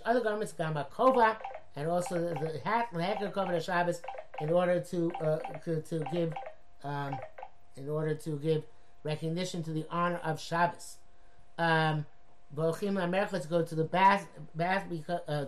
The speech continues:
to bathe, and they go Shabbos, go to Shabbos, והרבה טובלים גם במקווה. Many people go to the mikveh and have Shabbos, they taras atzmam, the kedusha Shabbos, to purify themselves for the kedusha of Shabbos. Kol מה שעושים כבוד Shabbos, malkasa, schalo harbe מאוד. Anything do for Shabbos queen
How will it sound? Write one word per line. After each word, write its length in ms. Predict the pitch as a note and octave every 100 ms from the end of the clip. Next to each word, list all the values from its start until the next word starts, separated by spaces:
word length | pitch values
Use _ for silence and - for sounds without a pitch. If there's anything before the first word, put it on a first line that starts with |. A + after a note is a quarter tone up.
| -
to 100 | C3
bathe, 380 | E3 F#3+ A3 F#3 - -
and 80 | D3
they 80 | D3+
go 160 | E3 E3
Shabbos, 280 | F3 D#3+
go 160 | - C#3+
to 60 | B2+
Shabbos, 360 | F3+ F3 D#3
והרבה 340 | D3 D3 F3+ F3+
טובלים 260 | E3 F3+ E3
גם 180 | D3
במקווה. 400 | D3 F3 A#3+ C3+ A2 - - -
Many 120 | C#3+
people 200 | D3 D#3+
go 140 | D3+ D3
to 60 |
the 120 | D#3+
mikveh 140 | A#3+ B3+
and 80 | F#3+
have 160 | E3
Shabbos, 280 | D#3 D3 A#2
they 160 | D3+ C#3+
taras 420 | - A#3 C4+ F3+
atzmam, 420 | D#3+ D3+ D3 C3 - - -
the 80 | C#3+
kedusha 560 | C3+ E3+ D3 D#3 D3 D3+
Shabbos, 300 | C#3+ C#3 -
to 220 | D#3 D#3 - - C3 -
purify 260 | F#3 F3 E3
themselves 340 | C#3+ D#3 C#3+
for 100 | -
the 80 | C3
kedusha 300 | A#2+ C3+ A#2+
of 120 | G#2+
Shabbos. 380 | A#2 A#2 - - - - -
Kol 120 | - E3
מה 120 | E3
שעושים 280 | F3 D#3+ D#3
כבוד 220 | D3 C#3+
Shabbos, 440 | - D#3+ C#3 -
malkasa, 800 | C3 D#3 C4 C4 - A#3 A3 G3+ - - -
schalo 640 | - - E3+ F3 E3 D3+
harbe 420 | C3 D#3+ C#3+ C#3
מאוד. 320 | B2 C3+ C3+ - - -
Anything 220 | B2+ D3+ D3
do 80 |
for 100 | C#3+
Shabbos 360 | C#3 D3+ C#3+ C3+
queen 320 | D#3+ E3 D#3+